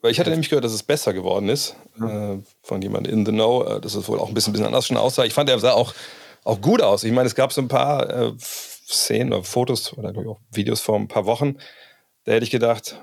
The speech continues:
Speaker 1: ui, der, den Bart, der ist, weißt du, dieser, dieser Shaq-Bart, dass man halt nicht das Doppelkinn sieht. Aber das muss man sagen, da hat er auch wieder, wieder abgeslimmt. Also ich, das
Speaker 2: Nee,
Speaker 1: sah
Speaker 2: der
Speaker 1: nicht
Speaker 2: sah
Speaker 1: so
Speaker 2: fresh aus, der sah
Speaker 1: Ja,
Speaker 2: fresh
Speaker 1: ja.
Speaker 2: aus, hatte frische Klamotten an, so, war
Speaker 1: Ja.
Speaker 2: schon, war schon, hat alles richtig gemacht.
Speaker 1: Man
Speaker 2: Also
Speaker 1: lebt
Speaker 2: der,
Speaker 1: halt einfach,
Speaker 2: äh,
Speaker 1: ne?
Speaker 2: reift auf jeden Fall auch.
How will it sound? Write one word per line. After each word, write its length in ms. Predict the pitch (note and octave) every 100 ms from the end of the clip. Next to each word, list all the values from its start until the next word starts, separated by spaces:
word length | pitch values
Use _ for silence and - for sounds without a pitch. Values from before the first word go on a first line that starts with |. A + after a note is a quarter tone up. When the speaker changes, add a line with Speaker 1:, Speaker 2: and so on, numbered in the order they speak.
| -
Speaker 1:
ui, 260 | B2 D3 - - - _
der, 140 | -
den 180 | - G2+
Bart, 280 | F#2+ G2+ B2
der 180 | G#2+ G2+
ist, 220 | - -
weißt 160 | A2 A2
du, 20 |
dieser, 140 | G#2+
dieser 160 | G2 G2+
Shaq-Bart, 640 | - D3+ - F2 E2 -
dass 140 | - -
man 120 | F2+
halt 120 | -
nicht 120 | A#2+
das 60 | A2
Doppelkinn 460 | A#2+ C3 A#2+ C3 A2+
sieht. 240 | D3+ E3+ - - -
Aber 100 | -
das 140 | G#2 A#2+
muss 140 | B2
man 120 | B2
sagen, 220 | A#2+ C#3+
da 80 | F#2+
hat 80 | F#2
er 120 | G2+
auch 140 | A2 A2+
wieder, 240 | G2+ G2+
wieder 140 | A2
abgeslimmt. 520 | - - A#2+ A#2 C3+ C3
Also 80 |
ich, 160 | F#2+ -
das 120 | -
Speaker 2:
Nee, 80 | F3+
Speaker 1:
sah 80 | F3
Speaker 2:
der 100 | C#3+
Speaker 1:
nicht 80 | C#3+
Speaker 2:
sah 60 |
Speaker 1:
so 160 | A#2+ B2+
Speaker 2:
fresh 180 | F3 -
aus, 200 | C3+ -
der 100 | B2
sah 100 | B2
Speaker 1:
Ja, 40 |
Speaker 2:
fresh 320 | A#2 D3+ D#3+
Speaker 1:
ja. 60 | D3+
Speaker 2:
aus, 180 | E3 D#3
hatte 180 | C#3 C3+
frische 240 | D#3+ D#3
Klamotten 460 | D3 D3+ E3+ D3 D#3
an, 220 | D#3 D3+
so, 460 | C#3+ D3 C#3+ C#3 B2
war 180 | C#3 E3+
Speaker 1:
Ja. 80 |
Speaker 2:
schon, 360 | C4+ C3+ B2+ B2+ - _ _ _ -
war 220 | - C#3+
schon, 280 | D3 C3+ C3
hat 120 | C3+
alles 240 | A#2+ C3+ C#3
richtig 240 | - -
gemacht. 380 | G2+ F#2+ E2+ -
Speaker 1:
Man 100 | C3+
Speaker 2:
Also 120 | C#3
Speaker 1:
lebt 200 | D3 -
Speaker 2:
der, 80 | -
Speaker 1:
halt 80 | -
einfach, 340 | - F#2+ F#2+
Speaker 2:
äh, 80 | F#2+
Speaker 1:
ne? 80 | -
Speaker 2:
reift 240 | D3 D3+
auf 120 | B3+ -
jeden 120 | A#2
Fall 120 | A#2
auch. 300 | A#2 B2+ -